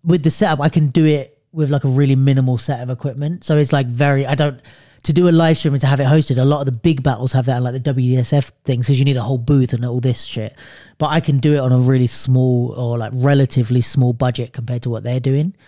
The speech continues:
So, um, it is a possibility for more small events. So if you want me to do it, um, let me know.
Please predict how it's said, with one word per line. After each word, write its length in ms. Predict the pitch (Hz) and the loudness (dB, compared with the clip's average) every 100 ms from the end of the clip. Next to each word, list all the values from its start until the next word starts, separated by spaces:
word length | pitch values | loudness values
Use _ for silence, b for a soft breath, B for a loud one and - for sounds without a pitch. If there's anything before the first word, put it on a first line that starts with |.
| B B - | B B -8
So, 360 | - 131 131 | -2 2 2
um, 500 | 127 120 120 123 131 - | 2 0 -2 -2 -4 -4
it 100 | 151 | 0
is 120 | 165 | 2
a 60 | 135 | 0
possibility 540 | 143 160 147 156 147 135 | 0 -2 0 0 2 0
for 240 | - 139 | 0 0
more 240 | 143 147 139 | 2 2 0
small 300 | 156 147 139 | 2 2 4
events. 240 | 160 131 | 2 2
So 60 | 123 | -2
if 120 | - | 0
you 60 | 127 | 0
want 220 | 131 127 | 2 0
me 300 | 123 120 117 123 | 0 0 0 -4
to 140 | 123 | -4
do 160 | 120 117 | -2 -2
it, 220 | 120 - _ _ B B B B - | -4 -10 _ _ B B B B -4
um, 640 | 127 127 123 123 127 127 | 0 2 2 2 2 2
let 200 | 131 131 | 2 4
me 60 | 156 | 4
know. 440 | 160 185 131 - | 4 4 0 -4